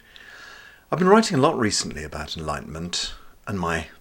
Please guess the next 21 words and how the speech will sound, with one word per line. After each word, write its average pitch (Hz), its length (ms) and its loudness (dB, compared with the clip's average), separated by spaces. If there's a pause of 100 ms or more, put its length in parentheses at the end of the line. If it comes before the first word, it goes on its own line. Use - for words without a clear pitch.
(140)
journey 78 540 0 (100)
in 87 80 -10
its - 180 -8
general 80 320 0
direction. 71 600 -6 (1120)
If 165 100 2
you've 208 160 8
read 180 160 10
my 110 160 6
previous 110 440 -2
pieces, - 760 -4
then 101 220 -4
you'll 98 140 -2
be 98 100 0
getting 98 500 0 (400)
the 101 360 -2 (480)
uber 107 460 4 (200)
understanding 90 880 -2 (200)
along 98 260 0
with 85 100 -2
me. 104 260 2